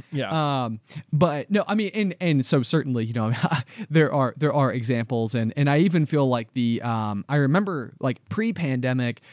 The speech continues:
Speaker 2: the straws were, like, a, like, a big topic, and I remember we had, like, a big joke in office for a long time about, like, having, like, our stainless steel straws and stuff like that, and, like, you know, bringing them with us to lunch, remember to bring them and stuff. But, um, it's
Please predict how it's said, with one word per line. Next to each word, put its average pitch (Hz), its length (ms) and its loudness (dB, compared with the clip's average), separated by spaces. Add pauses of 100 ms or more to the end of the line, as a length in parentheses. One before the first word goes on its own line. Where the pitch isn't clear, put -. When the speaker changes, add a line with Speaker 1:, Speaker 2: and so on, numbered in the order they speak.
(140)
Speaker 2:
the 147 120 2
straws 139 540 -2
were, 131 80 -2
like, 117 180 -2
a, 113 160 0
like, 131 140 -4
a 123 60 0
big 127 340 -2
topic, 117 460 -4
and 127 80 -4
I - 20 0
remember 139 240 2
we 139 140 4
had, 151 120 0
like, 131 120 -10
a - 20 -8
big 131 200 -2
joke 120 220 -2
in 117 80 -4
office 110 280 -4
for - 100 -8
a 113 40 -2
long 113 160 -2
time 113 200 -4
about, 113 180 -4
like, 120 140 -6
having, 120 180 0
like, 113 140 -6
our 117 80 -2
stainless 117 320 -4
steel 110 240 -6
straws 110 340 -6
and 113 80 -4
stuff 104 220 -8
like 110 140 -6
that, 107 240 -6
and, - 80 -10
like, 110 180 -8 (100)
you 117 120 -4
know, 104 60 -4
bringing 110 200 -6
them 107 80 -4
with 104 140 -6
us 104 100 -8
to - 80 -8
lunch, 101 240 -8
remember 107 340 -4
to 110 100 -4
bring 107 180 -6
them 107 100 -6
and 107 100 -8
stuff. 104 220 -8 (420)
But, 143 360 0
um, 120 540 0 (520)
it's 147 640 2